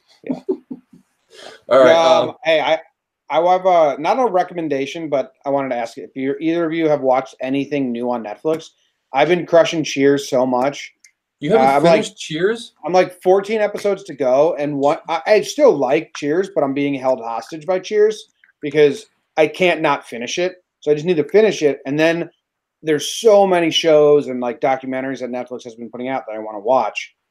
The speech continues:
Speaker 1: Cocaine
Speaker 2: So
Speaker 1: Island looks awesome. But you,
Speaker 2: Yeah,
Speaker 1: you
Speaker 2: I mean,
Speaker 1: guys
Speaker 2: I don't, I, I can't give you a recommendation 'cause, like, there, there's just so many.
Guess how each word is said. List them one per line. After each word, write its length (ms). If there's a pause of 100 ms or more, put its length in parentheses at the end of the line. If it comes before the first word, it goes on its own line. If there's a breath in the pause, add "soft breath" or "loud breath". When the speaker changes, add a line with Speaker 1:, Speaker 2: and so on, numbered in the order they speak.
(340)
Speaker 1:
Cocaine 380
Speaker 2:
So 60
Speaker 1:
Island 380
looks 240 (160)
awesome. 600 (1200)
But 140
you, 80
Speaker 2:
Yeah, 180
Speaker 1:
you 120
Speaker 2:
I 60
mean, 80
Speaker 1:
guys 220
Speaker 2:
I 100
don't, 240 (380)
I, 220
I 80
can't 220
give 80
you 40
a 40
recommendation 420
'cause, 160
like, 160
there, 240 (100)
there's 240
just 240
so 180
many. 320